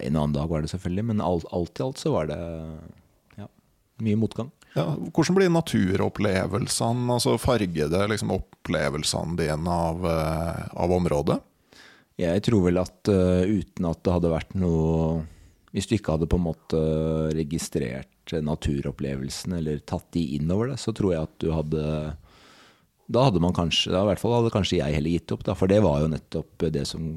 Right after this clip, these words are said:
Speaker 1: eh, bidro til å, altså, ja, alle spesielle lyssettinger og,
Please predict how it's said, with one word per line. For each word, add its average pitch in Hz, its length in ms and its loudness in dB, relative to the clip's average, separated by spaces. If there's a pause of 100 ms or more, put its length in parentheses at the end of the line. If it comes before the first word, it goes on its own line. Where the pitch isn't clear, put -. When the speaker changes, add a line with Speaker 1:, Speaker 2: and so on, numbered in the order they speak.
(100)
Speaker 1:
eh, 76 420 -6
bidro 73 480 -2
til 73 240 -4
å, 69 120 -4 (1600)
altså, 78 420 -6 (360)
ja, 82 160 -6
alle 87 340 2
spesielle 82 420 2
lyssettinger 65 760 -4
og, 62 400 -12